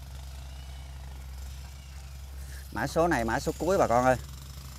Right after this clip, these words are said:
Nguyệt quế lá chung bông chùm. Mã số mười chín.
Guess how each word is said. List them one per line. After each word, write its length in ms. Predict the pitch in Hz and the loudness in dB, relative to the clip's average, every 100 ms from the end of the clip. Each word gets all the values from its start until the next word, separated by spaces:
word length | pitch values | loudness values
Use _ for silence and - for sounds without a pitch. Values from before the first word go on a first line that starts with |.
| - - - - - - | -14 -12 -14 -12 -8 2
Nguyệt 160 | 117 - | 2 12
quế 220 | 175 226 | 12 12
lá 100 | 214 | 10
chung 180 | 185 165 | 8 8
bông 160 | 160 | 8
chùm. 180 | 151 139 - - - - - - - - - - - - - - - - - - - - - - - - - - - - - - - - - - - - - - - - - - - 120 | 10 8 6 -6 -18 -18 -18 -18 -18 -18 -18 -16 -16 -16 -16 -14 -14 -12 -14 -14 -12 -12 -12 -8 -4 -4 -4 -8 -12 -14 -14 -14 -14 -16 -16 -16 -16 -16 -16 -16 -16 -16 -16 -16 -10 2
Mã 240 | 120 175 | 8 8
số 200 | - 233 | 12 12
mười 180 | 208 156 | 12 12
chín. 280 | 202 247 | 12 12